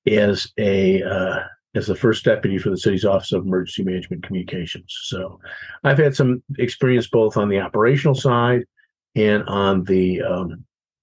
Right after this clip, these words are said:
on the legal, uh, you know, kind of on the legal and policy side, uh, even at, at, at the executive level of the Chicago Police Department and the, the state's corrections department. So I think I've got some, some kind of broad experience there.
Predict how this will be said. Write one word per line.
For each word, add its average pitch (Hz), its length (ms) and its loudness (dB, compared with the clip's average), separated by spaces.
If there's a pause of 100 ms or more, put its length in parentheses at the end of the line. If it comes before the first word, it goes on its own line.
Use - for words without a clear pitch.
(680)
on 98 140 0
the 92 80 0
legal, 104 540 2
uh, 92 180 -4
you 107 80 0
know, 101 100 0
kind 101 200 2
of 92 80 0
on 95 140 2
the 85 60 0
legal 98 360 2
and 80 100 -4
policy 101 420 -2
side, 87 460 0 (120)
uh, 92 180 -4
even 101 240 2
at, 95 160 0
at, 92 380 0
at 92 140 -2
the 101 80 -4
executive 92 540 0
level 90 380 0 (360)
of - 60 2
the 87 40 0
Chicago 87 320 0
Police 92 260 0
Department 87 540 0
and 82 260 -6
the, 87 120 -10 (640)
the - 80 0
state's 101 300 0
corrections 98 560 0
department. 95 560 -4
So 95 240 2
I 95 60 2
think 98 180 -4
I've 92 140 2
got 92 160 0 (240)
some, 90 380 0 (760)
some 113 220 0
kind 120 200 0
of 95 100 -4
broad 123 300 4
experience 123 560 0
there. 135 520 2